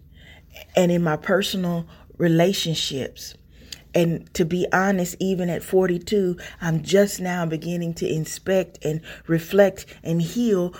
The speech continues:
from a lot of these words. And I know I'm not the only one, because the truth for today is many of us in life have had the experience of having all these types of words spoken over us. Sometimes it was related to our gender expression and our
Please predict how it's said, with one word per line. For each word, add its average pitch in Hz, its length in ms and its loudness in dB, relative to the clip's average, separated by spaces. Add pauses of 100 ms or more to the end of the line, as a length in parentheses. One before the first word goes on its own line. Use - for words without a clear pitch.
(120)
from 156 180 -2
a 156 60 -2
lot 175 240 0
of 190 100 -2
these 175 240 -4
words. 175 400 0 (180)
And 156 140 -4
I 151 120 0
know 175 340 4
I'm 180 160 0
not 175 180 -4
the 175 160 -2
only 180 260 -2
one, 170 280 -4 (240)
because 165 260 0
the 165 60 -2
truth 202 300 -2
for 196 180 -2
today 180 640 0
is 160 180 -2
many 190 500 2
of 170 140 -2
us 170 220 -2
in 160 120 -4
life 151 200 -4 (220)
have 151 160 -2
had 165 220 0
the 151 120 -4
experience 185 560 -6
of 165 80 -6
having 151 280 -4
all 151 240 -2
these 175 200 -4
types 160 300 -8
of 156 100 -12
words 151 440 2 (280)
spoken 185 580 2
over 156 360 2
us. 131 140 -4
Sometimes 170 600 -4
it 151 100 -2
was 160 140 -6
related 165 460 -2
to 165 200 2
our 147 300 0 (320)
gender 175 360 0
expression 165 560 -2
and 147 160 -6
our 143 220 -6